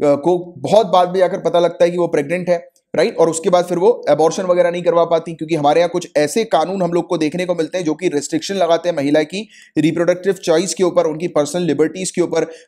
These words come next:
बॉडीली ऑटोनॉमी के ऊपर। तो ऐसे कानून को हटाने के ऊपर जोर जो है वो डाला जा रहा है, राइट। और डिस्ट्रिक्ट मेडिकल बोर्ड्स के through जो रेप सर्वाइवर होंगी,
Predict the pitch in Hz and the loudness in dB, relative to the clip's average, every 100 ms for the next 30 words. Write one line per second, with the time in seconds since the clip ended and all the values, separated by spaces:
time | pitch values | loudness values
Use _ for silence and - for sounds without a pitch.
0 | 147 147 160 175 190 147 147 156 160 185 | 0 2 2 -2 0 0 0 -4 -4 0
1 | 185 165 160 - - - 180 165 170 240 | 0 0 -2 -4 -16 -4 0 2 2 2
2 | 214 180 190 208 156 143 147 175 190 190 | 0 0 0 0 0 0 0 -2 -2 0
3 | 185 180 - 143 123 165 202 185 180 175 | 2 2 0 -12 0 2 4 4 2 2
4 | 160 156 160 151 170 160 - _ _ - | 2 2 2 2 2 -2 -10 _ _ -4
5 | 151 240 - 151 156 151 151 202 214 - | -2 -2 0 0 0 -2 -2 0 -4 -6
6 | - 147 156 185 180 151 180 175 185 175 | -6 0 0 2 2 2 2 0 -4 0
7 | 185 190 135 160 156 165 160 147 147 160 | -2 -2 -2 0 2 0 0 0 2 0
8 | 190 175 175 | 0 -2 -4